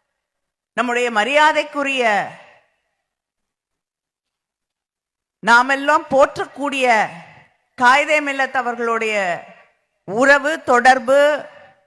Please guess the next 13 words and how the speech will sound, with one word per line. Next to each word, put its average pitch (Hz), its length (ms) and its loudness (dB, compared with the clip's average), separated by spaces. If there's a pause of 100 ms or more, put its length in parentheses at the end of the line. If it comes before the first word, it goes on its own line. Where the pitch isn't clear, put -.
(1000)
அது 247 260 0
தலைவர் 254 400 -2
கலைஞர் 302 420 -2
அவர்கள் 254 540 -4 (1400)
பேரறிஞர் 277 640 0
அண்ணாவிற்கு 294 720 0
பிறகு 269 520 -4 (440)
யார் 262 460 2
முதலமைச்சராக 285 800 -2 (180)
ஆக்கப்பட 254 680 -2
வேண்டும் 262 460 -6
என்ற 233 300 -8
பொழுது 247 460 -4